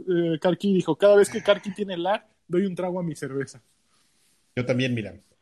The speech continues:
Speaker 2: Perdónenme, le-, le-, ah, es que tú no viste la explicación, amigo. Tengo como ocho personas ahorita aquí, eh, en mi casa.
Speaker 1: Ajá.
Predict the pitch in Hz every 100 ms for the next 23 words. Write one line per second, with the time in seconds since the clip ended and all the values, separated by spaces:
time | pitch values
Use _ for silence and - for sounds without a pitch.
0 | _ - - 131 180 220 190 190 175 180
1 | 180 190 180 214 208 214 208 202 190 202
2 | 160 - 120 107 151 156 127 120 165 196
3 | - 123 107 - _ _ _ _ _ _
4 | 147 147 - 120 147 156 156 139 135 143
5 | 139 139 120 101 92 - - 104 107 110
6 | 127 - - - _ _ _ _ - 147
7 | 151 175 196